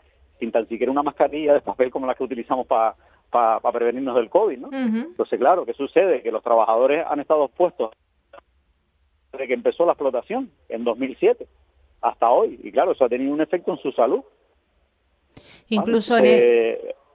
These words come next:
Speaker 2: Sí, continúa, continúa.
Speaker 1: Claro, entonces, ¿qué sucede? Que la, que la empresa, eh, tiene que reconocer los errores que ha habido en materia de gestión preventiva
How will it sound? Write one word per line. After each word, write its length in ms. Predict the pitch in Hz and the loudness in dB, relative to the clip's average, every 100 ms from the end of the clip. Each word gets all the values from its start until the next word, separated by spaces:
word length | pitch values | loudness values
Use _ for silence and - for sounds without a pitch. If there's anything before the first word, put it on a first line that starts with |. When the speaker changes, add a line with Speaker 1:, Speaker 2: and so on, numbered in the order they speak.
| _ _ _ _ _ _ - | _ _ _ _ _ _ -4
Speaker 2:
Sí, 200 | 302 302 | -2 2
continúa, 500 | 262 269 294 277 220 | 2 2 0 0 0
continúa. 460 | 233 247 254 339 330 _ _ _ _ _ _ _ _ _ _ _ _ _ _ _ - | -2 -2 -4 -6 -10 _ _ _ _ _ _ _ _ _ _ _ _ _ _ _ 2
Speaker 1:
Claro, 200 | 156 135 | 2 2
entonces, 420 | 135 135 131 113 | -4 -4 -2 -2
¿qué 100 | 131 | -4
sucede? 460 | 143 156 202 139 107 | -4 0 2 2 0
Que 80 | 107 | -4
la, 140 | 104 - - | -6 -8 -8
que 120 | 107 | -4
la 80 | 101 | -4
empresa, 540 | 98 123 143 180 202 - - - 453 466 | -2 0 0 -2 -6 -8 -20 -20 -20 -8
eh, 500 | 107 107 101 98 101 - | -4 -4 -4 -8 -10 -8
tiene 240 | 110 113 | -4 -2
que 80 | 120 | 0
reconocer 560 | 120 117 123 - 156 226 | 0 0 -4 0 0 0
los 240 | 135 107 | -2 -2
errores 420 | 107 104 165 143 | -2 2 2 2
que 80 | - | 0
ha 40 | 113 | 0
habido 240 | 156 170 | 4 2
en 40 | |
materia 320 | 107 98 120 117 | 0 -2 2 2
de 60 | |
gestión 320 | 117 - 123 | 0 -2 -2
preventiva 560 | 127 127 127 175 214 | 0 0 0 0 2